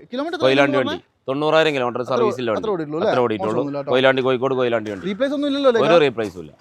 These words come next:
Speaker 1: അതുപോലെ തന്നെ ഇതാ, ഇതാണെങ്കിലോ?
Speaker 2: ഇത് രണ്ടായിരത്തി ഇരുപത് വി എക്സ് ഐ സിംഗിൾ ഓണർഷിപ്പ്.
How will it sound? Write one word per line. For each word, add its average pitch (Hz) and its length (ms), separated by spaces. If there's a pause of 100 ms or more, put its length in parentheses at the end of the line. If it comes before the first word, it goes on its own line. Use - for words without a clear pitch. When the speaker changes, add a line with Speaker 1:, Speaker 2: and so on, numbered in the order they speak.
(100)
Speaker 1:
അതുപോലെ 214 260
തന്നെ 240 160
ഇതാ, 240 140 (360)
ഇതാണെങ്കിലോ? 247 440 (180)
Speaker 2:
ഇത് 147 80
രണ്ടായിരത്തി 156 580
ഇരുപത് 151 320
വി 143 120
എക്സ് 135 300
ഐ 156 100
സിംഗിൾ 127 280
ഓണർഷിപ്പ്. 107 440